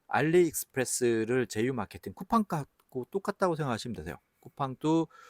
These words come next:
쿠팡 제휴 마케팅을 하기 위해서는, 어, 쿠팡 제휴, 어,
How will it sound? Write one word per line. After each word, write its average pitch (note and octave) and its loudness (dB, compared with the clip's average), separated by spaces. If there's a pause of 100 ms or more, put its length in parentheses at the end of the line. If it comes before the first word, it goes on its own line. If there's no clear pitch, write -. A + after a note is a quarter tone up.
(200)
쿠팡 D#3+ 0
제휴 C3 4
마케팅을 B2 -2
하기 C3+ -8
위해서는, F#2+ -4 (580)
어, F2 -10 (220)
쿠팡 C#3 -4
제휴, A#2+ 0 (1300)
어, F#2 -10